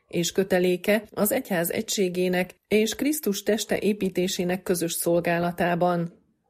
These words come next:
„Örömmel és buzgón imádkozom, hogy ő boldogsága, mint e szeretett saját jogú egyház atya és vezetője,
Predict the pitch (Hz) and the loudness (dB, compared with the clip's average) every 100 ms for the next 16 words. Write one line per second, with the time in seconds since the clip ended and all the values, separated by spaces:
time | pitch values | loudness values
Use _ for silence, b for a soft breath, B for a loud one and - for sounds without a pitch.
0 | _ 233 285 269 240 214 185 175 185 196 | _ 0 2 2 2 4 2 0 -2 -2
1 | 170 170 165 202 190 185 196 175 180 170 | 0 0 0 2 2 2 0 0 0 0
2 | 170 175 - 254 247 196 190 196 196 - | 0 -2 0 0 2 2 2 0 0 0
3 | 196 190 208 190 B B _ 175 180 175 | 2 4 4 2 B B _ -2 -2 -2
4 | - 180 170 175 - 294 233 175 180 - | -4 -2 -2 -2 -2 -4 -2 -2 -2 -2
5 | 208 202 180 175 175 170 170 - 190 180 | 0 2 0 0 -2 -2 -4 -2 -2 -2
6 | 165 165 - 190 - 175 175 - 160 - | -2 -2 -2 -6 -4 -2 -2 -4 -6 -4
7 | 202 220 202 202 185 180 175 | -2 0 0 2 4 4 0